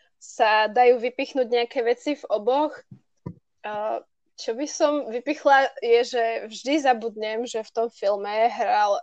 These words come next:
Robert Sheehan Simona. To je fakt, na ktorý fakt konštantne zabudám. A ne-, ja,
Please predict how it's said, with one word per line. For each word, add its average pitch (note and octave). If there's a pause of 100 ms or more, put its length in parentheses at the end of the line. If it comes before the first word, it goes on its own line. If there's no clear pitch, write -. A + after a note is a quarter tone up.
(140)
Robert C#4
Sheehan A3+
Simona. G3+ (480)
To A3
je G#3 (160)
fakt, -
na A3
ktorý A3
fakt A#3
konštantne B3
zabudám. G#3 (840)
A A3+
ne-, C4+
ja, C4+